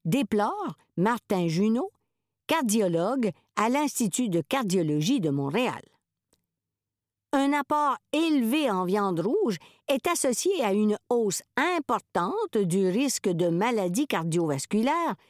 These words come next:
qui représente la principale cause de décès à l'échelle mondiale, selon l'Organisation mondiale de la santé.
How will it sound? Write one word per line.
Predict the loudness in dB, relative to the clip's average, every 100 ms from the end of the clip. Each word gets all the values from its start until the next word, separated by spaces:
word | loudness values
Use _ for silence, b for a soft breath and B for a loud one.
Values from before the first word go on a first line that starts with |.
| b b b b _
qui | 0 2
représente | 0 0 0 2 2 0 -2 -2
la | 0 0
principale | 0 0 0 0 0 0 0 0
cause | 0 0 0
de | 0
décès | 0 2 0 0 -2 -4 b _ -2
à |
l'échelle | 0 0 0 0 0
mondiale, | 0 0 0 0 -2 -4 -6 -10 _ _ _ _ _ -4
selon | 0 2 2 0 -4 _
l'Organisation | 0 0 2 2 2 2 0 -2 0
mondiale | 0 0 0 0 0 0
de | 0
la | -2
santé. | -4 -2 -2 -2 -6